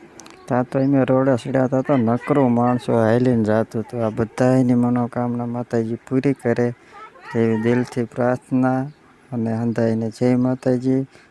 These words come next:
આ બધા માણસો ચોટીલા હાલીને જઈ રહ્યા છે અત્યારે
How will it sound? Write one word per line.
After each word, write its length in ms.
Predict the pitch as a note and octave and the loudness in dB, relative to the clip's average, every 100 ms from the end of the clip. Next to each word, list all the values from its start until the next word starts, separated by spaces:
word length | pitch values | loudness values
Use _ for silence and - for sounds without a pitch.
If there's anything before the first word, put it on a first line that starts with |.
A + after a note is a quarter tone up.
| _ _ | _ _
આ 40 | B2 | -6
બધા 440 | A#2 A2+ - C#3 | -6 -4 0 0
માણસો 400 | C3 A#2+ A#2+ A#2 | 2 0 -4 -8
ચોટીલા 460 | - A#2+ - A#2 A2+ | -10 -10 -10 -8 -4
હાલીને 360 | A2+ A#2 A2 | -4 -4 -6
જઈ 240 | A2 A#2+ B2 | -6 -4 -2
રહ્યા 320 | C3 C3+ C#3 | 0 0 -2
છે 120 | C#3 | -4
અત્યારે 540 | C#3 - C3+ B2+ C3+ | -6 -4 -4 -2 -4